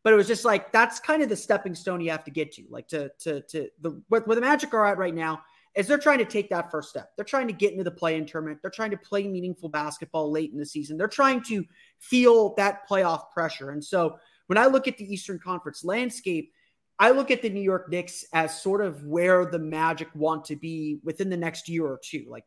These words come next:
maybe they'll get there this year. They certainly, I think they have the talent to be a really competitive team. And if things break the right way, maybe the Magic are competing, uh, for a sixth seed and, and for avoiding the play-in entirely. But it, in reality, like, the Knicks are kinda,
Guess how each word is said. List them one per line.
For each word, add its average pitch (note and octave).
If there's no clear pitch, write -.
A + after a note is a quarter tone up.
maybe F#3+
they'll A3+
get A3+
there A#3
this A#3
year. D#3
They D3
certainly, E3+
I D3
think -
they F#3
have E3
the D3
talent F3+
to F3
be E3+
a G3
really G3+
competitive G3
team. F#3
And F3
if D3
things E3+
break D#3+
the F3
right D#3+
way, F3
maybe E3
the F3
Magic E3+
are E3+
competing, F3
uh, F3+
for F#3
a E3
sixth -
seed D3+
and, C3
and D3+
for D#3+
avoiding F3+
the E3+
play-in E3
entirely. D#3+
But A3
it, A3
in A#3+
reality, A3+
like, F3+
the G3
Knicks G#3+
are A3
kinda, F#3+